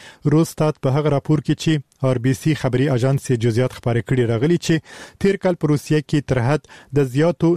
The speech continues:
نشه یي موادو د کارونې له کبله اووه زره درې سوه شپاړس کسان مړه شوي، حال دا چې وړم کال دا شمیر څلور زره پنځه سوه نه شپېته تنه وو. په راپور کې راغلي چې له دوه زره شپاړسم څخه تر دوه زره اتلسم میلادي کاله پورې په روسیه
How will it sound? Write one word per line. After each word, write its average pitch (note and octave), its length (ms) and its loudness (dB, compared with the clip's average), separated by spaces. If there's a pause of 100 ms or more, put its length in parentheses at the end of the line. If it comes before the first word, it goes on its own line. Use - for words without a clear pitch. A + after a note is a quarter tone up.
نشه D3 260 0
یي E3 100 2
موادو C3+ 380 2
د B2 140 -4
کارونې B2 440 2
له - 140 -6
کبله C#3 280 2 (320)
اووه C#3+ 240 2
زره D3+ 160 2 (200)
درې C#3+ 240 2
سوه C#3 240 0
شپاړس E3+ 420 0 (120)
کسان A#2+ 300 -2
مړه G#2+ 200 0
شوي، A2 260 0
حال A2+ 180 0
دا C3+ 80 2
چې - 160 -2 (480)
وړم E3+ 360 2
کال D3 200 0
دا D3 140 2
شمیر D3+ 240 2 (480)
څلور C#3 240 2 (100)
زره C3+ 220 0
پنځه C3 220 2 (100)
سوه D3+ 160 0 (220)
نه D#3+ 80 4 (100)
شپېته - 640 -2
تنه A2+ 240 0
وو. C3 160 0 (220)
په B2 100 0
راپور B2+ 260 0
کې A#2+ 160 -2
راغلي D#3 320 0
چې D#3+ 100 0 (400)
له C#3+ 140 4
دوه D3 180 2
زره D3 200 0
شپاړسم C3+ 520 0
څخه A#2 200 -2 (340)
تر B2 60 2 (100)
دوه B2 180 2
زره B2 240 0
اتلسم A#2 400 -2
میلادي E3+ 280 2
کاله D#3 240 0
پورې D3+ 260 0
په C3+ 100 0
روسیه C#3+ 280 0